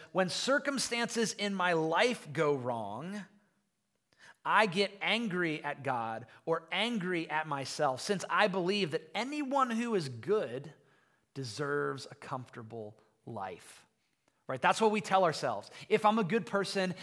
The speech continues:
if I do the right things, then I will, I, I, I deserve a comfortable life. I deserve for things to go well. Like, like, eh, whether it's like, like God owes me or the universe owes me or the cosmos owes me, there's an equation here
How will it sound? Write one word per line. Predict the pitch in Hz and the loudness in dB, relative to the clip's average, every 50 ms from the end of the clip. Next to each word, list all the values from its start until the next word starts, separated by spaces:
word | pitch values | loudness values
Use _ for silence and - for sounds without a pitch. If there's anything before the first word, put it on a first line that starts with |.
| 208 - - | -8 -2 -2
if | 202 202 226 | 0 4 4
I | 226 220 | 4 4
do | 170 196 220 | 4 2 2
the | 185 208 | 2 4
right | 175 185 185 190 185 | 6 6 6 6 4
things, | - 175 170 165 165 160 160 151 - - - - | -2 -2 -2 0 0 -2 -4 -6 -10 -12 -14 -4
then | - 160 180 175 | 2 2 4 6
I | 165 175 185 185 | 8 8 8 8
will, | 185 185 | 8 6
I, | 180 180 175 170 165 - | 6 8 6 6 6 4
I, | 165 180 185 - - | 4 4 4 6 8
I | 180 190 185 | 8 8 8
deserve | 165 139 175 156 139 127 120 113 143 170 185 185 185 180 180 180 175 175 - | 6 2 0 0 0 -2 -6 -2 -2 0 2 2 2 4 2 2 0 -2 -4
a | 156 147 | -6 -6
comfortable | - - 165 160 143 - 170 151 143 143 | -4 -2 -4 -4 -4 -6 -10 -6 -4 -2
life. | 143 156 - | -2 0 2
I | 160 180 | 2 2
deserve | 175 180 170 143 131 127 151 175 180 185 180 175 | 2 2 0 0 -2 -2 0 2 2 2 0 -2
for | 175 160 | -4 -6
things | - 180 175 170 - - | -4 -6 -6 -6 -6 -8
to | 151 | -8
go | 135 156 156 151 | -4 -2 -2 0
well. | 147 165 165 160 | 2 4 4 4
Like, | 151 151 147 151 - - - - - | 4 2 -2 -4 -8 -18 -14 -6 -2
like, | - 160 156 - - - - | -2 -2 -2 -2 -14 -12 -8
eh, | - - 185 | -4 -2 -2
whether | 180 160 185 202 196 196 | 0 4 4 4 6 4
it's | 190 175 - | 2 4 4
like, | 180 175 175 - - - - 196 185 143 | 4 4 4 -2 -10 -4 -2 -2 -2 0
like | 160 160 147 135 127 | -2 -2 -2 0 6
God | 175 175 190 214 226 220 220 - | 8 10 12 12 12 10 8 6
owes | 214 220 226 175 170 | 6 6 6 4 0
me | 214 233 233 233 - | -2 -2 -2 0 0
or | 180 | 0
the | 156 156 | 0 0
universe | 151 147 190 220 233 214 214 214 - - - - | -2 0 0 2 2 4 4 4 4 4 2 2
owes | 202 214 208 165 | 4 4 4 4
me | 208 220 220 220 | 0 -4 -2 0
or | 190 165 | 0 0
the | 156 | 0
cosmos | - - - 202 196 208 226 185 196 220 226 220 220 - | -2 -2 2 4 6 6 6 4 2 2 2 2 2 2
owes | - 202 220 180 | 2 2 2 2
me, | 160 214 220 | 2 0 0
there's | 190 202 202 185 202 | 2 2 2 2 2
an | 196 | 0
equation | 190 - - - 226 226 247 240 - 214 208 | 0 0 2 2 2 2 2 0 0 -2 -4
here | 175 151 190 180 175 175 | -2 0 2 2 2 2